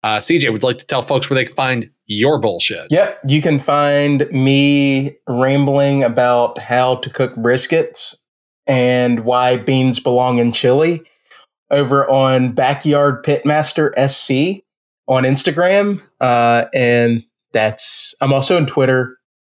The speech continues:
Speaker 2: Uh, I think it's at C J Cypress. If you wanna holler at me there and see all my musings about why the Falcons are gonna win the Super Bowl this year, because I'm all in
Speaker 1: They're not.
Speaker 2: already.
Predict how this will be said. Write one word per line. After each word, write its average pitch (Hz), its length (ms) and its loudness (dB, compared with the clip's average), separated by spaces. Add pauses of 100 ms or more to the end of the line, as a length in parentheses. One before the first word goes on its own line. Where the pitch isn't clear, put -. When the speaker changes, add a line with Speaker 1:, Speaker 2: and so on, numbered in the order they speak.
Speaker 2:
Uh, 123 360 2
I - 80 0
think 143 220 -2
it's 131 180 -4
at 117 220 0
C 117 180 -2
J 117 160 0
Cypress. 113 500 -2
If 123 140 -4
you 135 80 2
wanna 131 220 2
holler 123 320 0
at 113 100 2
me 120 140 -2
there 117 260 2
and 113 200 -2
see 123 360 -2 (380)
all 165 140 2
my 175 140 2
musings 139 440 0
about 123 240 0
why 117 160 0
the 117 60 -4
Falcons 117 420 -2
are 113 40 -2
gonna 113 180 0
win 110 120 -2
the 107 60 -4
Super 104 280 -8
Bowl 101 160 -2
this 104 220 -10
year, 104 140 -6
because 107 280 -4
I'm 107 220 -2
all 117 280 2
in 113 180 2
Speaker 1:
They're 120 120 0
not. 92 200 0
Speaker 2:
already. 107 400 -2